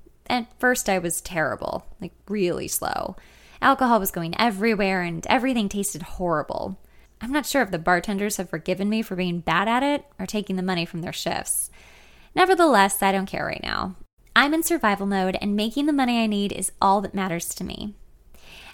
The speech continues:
After work, I go home and write, which surprisingly feels like a treat rather than how it used to feel after work, like a chore. I've heard that once your hobby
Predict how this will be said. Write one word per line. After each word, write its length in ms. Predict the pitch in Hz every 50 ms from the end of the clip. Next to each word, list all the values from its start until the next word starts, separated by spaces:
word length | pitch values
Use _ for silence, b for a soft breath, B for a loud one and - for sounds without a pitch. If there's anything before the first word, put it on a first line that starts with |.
| B 302
After 240 | 330 330 - 392
work, 260 | 311 254 233 233 233 -
I 120 | - 220
go 180 | 208 214 202 220
home 240 | 202 202 196 190 196
and 160 | 208 208 196
write, 240 | - - - - - - - - -
which 200 | 240 277 330 -
surprisingly 800 | - - - 311 - - 226 208 233 269 - 277 233 202 180 202
feels 380 | - - 208 196 196 202 196
like 160 | 202 196 - 214
a 20 |
treat 420 | - - - 233 240 - - - - -
rather 300 | 196 196 196 196 196 196
than 220 | 196 196 185 196
how 200 | 190 - 202 196
it 80 | - -
used 280 | 180 262 311 - -
to 60 | -
feel 220 | 196 - 202 185 185
after 260 | 180 180 180 - 190
work, 380 | 185 170 160 180 185 - - b b b b b b -
like 140 | 240 -
a 40 | 214
chore. 580 | - - - - 233 160 - - - 208 208 202 - - _ _ _ _ _ _ - B B B B B B
I've 140 | - 311 -
heard 140 | - 440 508 494
that 120 | 494 359
once 260 | 247 262 254 254 -
your 100 | - 233
hobby 640 | 208 - - 220 214 208 208 226 214 214 214 202 B